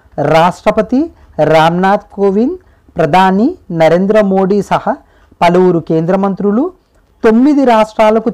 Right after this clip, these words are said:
చెందిన ముఖ్యమంత్రులు పాల్గొన్నారు. పద్మపీఠంపై పద్మాసనంలో కూర్చున్న భంగిమలో ఉన్న రెండు వందల పదహారు అడుగుల ఎత్తైన విగ్రహాన్ని ప్రధాని మోడీ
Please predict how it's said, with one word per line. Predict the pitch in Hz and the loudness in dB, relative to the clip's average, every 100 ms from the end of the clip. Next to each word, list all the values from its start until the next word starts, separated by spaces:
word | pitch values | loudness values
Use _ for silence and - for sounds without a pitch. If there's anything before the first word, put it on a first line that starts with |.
| - | -4
చెందిన | 185 185 175 | -4 -2 -2
ముఖ్యమంత్రులు | 156 147 - 214 202 170 180 202 302 - | -2 -4 -4 -2 -2 -2 -2 0 -2 -2
పాల్గొన్నారు. | 175 170 185 175 160 139 123 - _ _ _ _ - | 0 0 0 -2 -2 -2 -6 -14 _ _ _ _ -4
పద్మపీఠంపై | 156 131 196 202 214 214 214 185 214 320 - _ _ - | -4 0 -2 0 0 0 -2 0 -2 -2 -6 _ _ -4
పద్మాసనంలో | 156 135 214 254 262 247 226 214 220 | -4 0 0 0 0 -2 0 2 0
కూర్చున్న | 220 208 190 208 190 | 0 -2 -4 -4 -4
భంగిమలో | 160 165 170 196 208 214 220 | 0 0 0 -2 0 2 0
ఉన్న | 196 175 160 131 _ _ _ _ _ 156 | 0 -2 -4 -6 _ _ _ _ _ -4
రెండు | 170 185 226 | 0 2 2
వందల | 226 214 226 254 | 0 0 0 0
పదహారు | 254 196 196 208 214 | 0 0 0 0 0
అడుగుల | 208 190 180 185 | 0 -2 -2 -2
ఎత్తైన | 165 160 - 214 226 226 | -2 -2 -2 -2 0 0
విగ్రహాన్ని | 175 156 185 180 165 143 160 269 _ _ _ _ - | -2 -2 -2 0 -2 -4 -6 -8 _ _ _ _ -6
ప్రధాని | 170 170 214 185 175 294 - _ _ - | -2 0 0 0 -2 -6 -10 _ _ -6
మోడీ | 180 185 175 240 | 0 0 0 -2